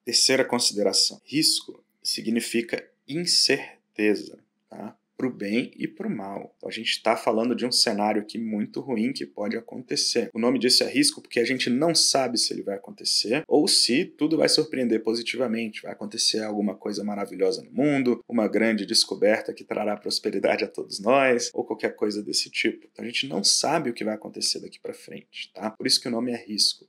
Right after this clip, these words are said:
é incerteza. Então, é, pode acontecer de ter uma grande crise pela frente, a bolsa cai mais. Pode acontecer de ser o fundo da bolsa agora e o negócio subir igual um foguete pelos próximos dez anos. A gente não sabe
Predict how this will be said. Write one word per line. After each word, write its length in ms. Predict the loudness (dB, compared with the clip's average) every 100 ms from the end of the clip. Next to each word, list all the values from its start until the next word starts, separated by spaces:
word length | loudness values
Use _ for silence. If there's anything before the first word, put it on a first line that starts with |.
| -12
é 220 | -10 -8
incerteza. 1300 | -6 -6 -2 -2 0 -4 -8 -20 _ -8 -8 -10 -20 -6
Então, 280 | 0 2 0 0
é, 480 | 2 4 2 -2 -8 _ _
pode 200 | 4 4
acontecer 460 | 2 -2 0 0 0
de 100 | 0
ter 60 |
uma 140 | -4 -2
grande 260 | -4 -6
crise 220 | -8 -8
pela 180 | -8 -10
frente, 300 | -8 -6 -4
a 20 |
bolsa 240 | -4 -2 -4
cai 160 | -6
mais. 400 | -14 -2 -2 -2
Pode 220 | 2 4 4
acontecer 640 | 0 -2 0 4 2 0
de 400 | -6 -2 -2 -4 -10 -4
ser 240 | 0 2
o 80 | 0
fundo 400 | -4 -4 -2 0
da 100 | 2
bolsa 400 | 2 2 2 2
agora 460 | 4 6 6 2 0
e 140 | 0
o 40 |
negócio 460 | 2 4 4 4 0
subir 360 | -2 -4 -4 0
igual 200 | 4 2
um 60 |
foguete 440 | 0 -4 0 0 0
pelos 220 | -2 -2
próximos 420 | 0 0 0 -2
dez 320 | -2 -2 -4
anos. 440 | -6 -12 -8 -8 _ _ _
A 80 | -4
gente 260 | -2 -2
não 320 | -2 0 0 0
sabe 480 | 0 -2 -8 -14